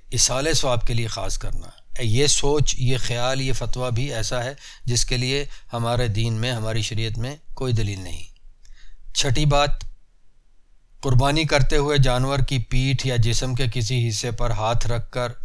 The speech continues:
یا اس کے بغیر ہی یہ کہنا کہ یہ قربانی فلاں کے نام کی ہے، "اے اللہ، اس کا ثواب فلاں کو پہنچا دے۔" اور بسا اوقات تو چھری چلانے والے صرف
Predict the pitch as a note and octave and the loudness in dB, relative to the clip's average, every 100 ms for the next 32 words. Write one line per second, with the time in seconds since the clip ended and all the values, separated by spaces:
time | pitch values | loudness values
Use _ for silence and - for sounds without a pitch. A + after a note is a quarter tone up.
0 | - B2+ A#2+ B2+ B2+ - B2 G#2+ G#2 A#2 | -8 -4 -2 -2 0 2 2 4 2 2
1 | B2+ A#2+ B2 B2 A#2 A2+ A#2 A#2+ A2+ A#2 | 2 2 0 -2 -2 -2 -2 -4 -4 -4
2 | A2+ - A2 A2 A2 B2 B2 - - - | -6 -2 -2 -2 -2 -2 -4 -12 -18 -14
3 | - - B2 A#2+ A#2+ A#2 B2 A#2+ A#2+ G#2+ | -10 -8 -2 0 0 0 0 2 2 4
4 | B2+ A2+ A2 - A#2+ A#2+ A#2 A#2+ A#2+ - | 2 0 -4 -6 -4 -2 -2 -2 -2 -2
5 | A2 - A2 G#2+ - A2+ A#2 A#2 B2 B2 | -2 -2 -4 -6 -4 -2 0 0 0 0
6 | G#2+ A2 A2 A2 - - - - - - | -2 -2 0 -2 -2 -4 -4 -2 0 0
7 | - - - - - - - - - - | 0 -2 -4 -4 -6 -8 -18 -8 -6 -6
8 | - - - - - C#3 B2+ G#2+ B2+ E3 | -12 -20 -20 -18 -8 2 4 6 6 4
9 | D#3+ - C3+ C#3 C#3+ - C3 C#3 C3+ C3+ | 2 0 2 2 2 2 2 2 2 0
10 | A#2+ B2+ B2 A#2+ B2+ - - - - _ | 0 -2 -2 -2 -4 -6 -18 -20 -20 _
11 | - - - C#3 C3 | -20 -6 -2 2 0